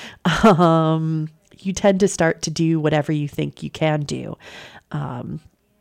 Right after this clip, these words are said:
and of course, these are not the only people who have ever been suspected of vampires. Um, you know, there's a rich tradition in Eastern Europe, for instance, of people who were buried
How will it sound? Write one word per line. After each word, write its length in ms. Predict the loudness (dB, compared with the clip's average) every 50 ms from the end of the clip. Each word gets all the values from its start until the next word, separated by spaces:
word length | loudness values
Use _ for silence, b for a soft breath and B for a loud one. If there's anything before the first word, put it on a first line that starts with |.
| _ _ _ _ _ -18 -8 -2
and 100 | 0 0
of 100 | 0 0
course, 540 | 0 0 2 2 0 -2 -4 -8 -10 -12 -16 _ _ _ _ _ -6
these 160 | -2 0 0 2
are 60 | 2
not 200 | 2 2 2 0
the 120 | -4 -6 -4
only 220 | -4 -2 -2 -4
people 300 | -4 -4 -6 -4 -4 -6
who 100 | -4 -4
have 100 | -4 -4
ever 240 | -4 -4 -2 -2 -4
been 200 | -4 -4 -8 -8
suspected 500 | -8 -8 -10 -10 -10 -12 -12 -10 -8 -8
of 80 | -6 -6
vampires. 720 | -6 -6 -6 -8 -10 -10 -8 -8 -6 -6 -6 -6 -8 -10 B B B B B B B B -6
Um, 260 | -6 -6 -6 -8 -8 -4
you 100 | -2 -2
know, 80 | -2
there's 180 | 0 -2 -2 -4
a 60 | -2
rich 220 | -4 -4 -4 -4
tradition 520 | -6 -6 -4 -2 -4 -4 -2 -4 -4 -4 -6 -8 -6
in 280 | -8 -6 -6 -6 -8
Eastern 320 | -8 -10 -8 -8 -8 -6 -2
Europe, 320 | 0 0 0 0 -2 -4
for 140 | -6 -8 -6
instance, 500 | -4 -4 -6 -6 -8 -8 -8 -8 -6 -8
of 120 | -8 -10 _
people 320 | -16 -18 -10 -10 -10 -8
who 100 | -8 -6
were 140 | -6 -6 -6
buried 500 | -6 -6 -6 -4 -4 -4 -6 -6 -10